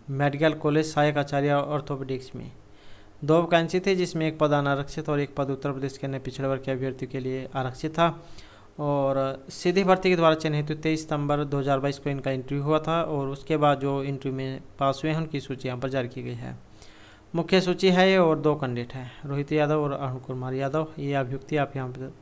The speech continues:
देख सकते हैं। तो इनकी जो, ए, न्यू-, अभियुक्ति जो है यहाँ पर ये औपबंधिक है फिलहाल, जब इनके डॉक्यूमेंट, अ,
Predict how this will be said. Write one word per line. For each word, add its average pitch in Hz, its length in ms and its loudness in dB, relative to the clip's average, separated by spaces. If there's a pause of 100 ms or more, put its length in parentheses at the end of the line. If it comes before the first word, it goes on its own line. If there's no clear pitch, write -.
(160)
देख 135 140 -2
सकते - 280 -12
हैं। - 260 -10 (800)
तो 165 100 2
इनकी 196 280 4
जो, 196 300 8
ए, 175 300 4
न्यू-, 165 220 -2
अभियुक्ति 160 460 0
जो 180 120 4
है 160 80 2
यहाँ 147 140 2
पर 156 160 0
ये 175 120 4
औपबंधिक 156 800 4
है 151 160 6
फिलहाल, 170 380 8
जब 160 240 2
इनके 156 300 0
डॉक्यूमेंट, 151 500 -2
अ, - 120 4